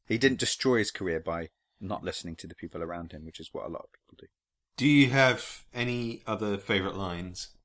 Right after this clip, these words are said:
Speaker 1: Uh, I, they've been said already, so it's just, "Move it, Reese, on your feet, soldier," for me is probably one of my favourite lines in the film, just 'cause of what it represents. And also, "You're terminated, fucker."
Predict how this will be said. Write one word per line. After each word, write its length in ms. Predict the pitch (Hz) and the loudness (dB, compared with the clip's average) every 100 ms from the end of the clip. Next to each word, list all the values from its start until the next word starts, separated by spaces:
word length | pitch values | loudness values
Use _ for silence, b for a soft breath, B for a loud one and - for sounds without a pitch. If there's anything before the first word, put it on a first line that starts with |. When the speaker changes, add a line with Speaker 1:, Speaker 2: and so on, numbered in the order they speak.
| _ - | _ -4
Speaker 1:
Uh, 160 | 98 98 | -2 0
I, 100 | 120 | 2
they've 260 | - - 131 | 4 6 4
been 120 | 110 | 4
said 180 | - 104 | -2 -2
already, 360 | 85 87 90 87 | -2 -2 -2 -4
so 220 | - 98 | -2 -2
it's 160 | 90 | -2
just, 440 | - 107 - - - _ _ | 0 0 0 -2 -10 _ _
"Move 180 | 131 135 | 4 4
it, 100 | 139 | 4
Reese, 400 | 123 123 - - | 2 2 0 -6
on 120 | - 110 | -2 -2
your 100 | 98 | -2
feet, 280 | - 117 | -2 -4
soldier," 380 | - 110 110 127 | -2 -2 -2 -4
for 160 | - 107 | -6 -6
me 220 | 110 113 | -6 -6
is 360 | 101 - - - _ | -8 -10 -14 -16 _
probably 340 | - 107 101 95 107 - | -4 -2 -2 -6 -12 -8
one 120 | 104 | -6
of 60 | 98 | -6
my 80 | |
favourite 320 | 92 110 98 104 | -4 -2 -2 -2
lines 240 | 101 98 | -6 -6
in 60 | 98 | -10
the 60 | |
film, 260 | - 113 113 | -10 -10 -10
just 180 | 107 - | -10 -8
'cause 140 | 95 | -8
of 60 | 90 | -6
what 120 | 92 | -6
it 100 | - | -6
represents. 500 | 90 92 95 110 - _ _ - | -10 -10 -12 -14 -18 _ _ -8
And 160 | 107 | 0
also, 560 | 113 107 - 113 110 107 - | 0 2 2 2 2 -4 -10
"You're 220 | 107 120 | -2 0
terminated, 680 | - 117 123 123 123 - 123 - | 2 0 0 -2 -6 -8 -10 -14
fucker." 420 | - - - - | -16 -8 -6 -6